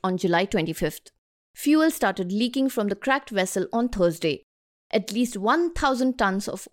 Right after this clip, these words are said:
oil is estimated to have leaked from the ship into the waters surrounding Mauritius. Worried residents of the island nation have been stuffing gunny bags with sugarcane leaves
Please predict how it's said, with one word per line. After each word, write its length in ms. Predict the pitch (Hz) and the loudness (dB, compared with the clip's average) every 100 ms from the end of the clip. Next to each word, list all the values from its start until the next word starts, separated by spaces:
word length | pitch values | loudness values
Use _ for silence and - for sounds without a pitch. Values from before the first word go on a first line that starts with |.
| 202 | 4
oil 200 | 202 226 | 4 4
is 160 | 214 190 | 2 0
estimated 640 | 214 226 240 233 233 247 | 0 0 2 2 0 -2
to 80 | 208 | 0
have 200 | 190 175 | 0 0
leaked 280 | 180 247 254 | 0 0 0
from 180 | 220 185 | -4 -4
the 80 | 190 | -2
ship 300 | - 254 - | 0 0 0
into 260 | 226 220 | -2 0
the 120 | 269 240 | 0 2
waters 340 | 175 175 185 185 | 2 4 0 0
surrounding 480 | 185 160 156 170 | 0 0 0 0
Mauritius. 600 | 170 160 - - - - _ _ _ _ | 0 0 -2 -8 -10 -14 _ _ _ _
Worried 400 | 214 240 269 269 | 2 4 4 4
residents 460 | 208 220 220 233 240 220 | 4 2 2 0 2 2
of 80 | |
the 100 | 202 | 4
island 320 | 196 190 196 202 | 4 4 2 2
nation 380 | 240 269 262 | 2 2 0
have 200 | 262 220 | 2 0
been 140 | 196 220 | 0 -2
stuffing 540 | - 262 254 262 254 233 | 0 -2 -2 0 0 2
gunny 220 | 269 285 | 4 2
bags 320 | 208 196 190 | 2 0 0
with 200 | 185 190 - | -4 -4 -2
sugarcane 480 | 277 277 233 185 175 | -2 -2 -2 -2 -2
leaves 320 | 196 226 | -2 -4